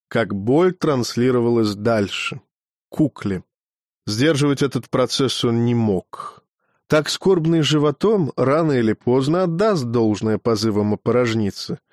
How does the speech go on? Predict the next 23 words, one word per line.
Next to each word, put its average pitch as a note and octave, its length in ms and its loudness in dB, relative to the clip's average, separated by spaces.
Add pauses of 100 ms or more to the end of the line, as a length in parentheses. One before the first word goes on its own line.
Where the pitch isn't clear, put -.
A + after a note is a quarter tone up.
(200)
хоть C#3 160 0
запри C#3+ 420 2
его D3 240 2
в B2+ 80 -2
бальной A#2+ 420 2
зале, D3 420 0
полной A#2+ 420 0
народу, C#3+ 560 2 (240)
и B2+ 140 0
категорически A#2+ 1000 0
не B2 140 0
пускай G#2+ 440 -2
в - 80 -6
сортир. - 720 -4 (280)
Не G#2 400 -2 (140)
поможет. G#2 840 0 (920)
Нагадит A#2 840 0
и G3 80 0
лишь G#3 240 0
руками D3+ 480 2
разведёт, D#3+ 580 2 (140)
извините, D#3 640 0
мол. G#2 300 0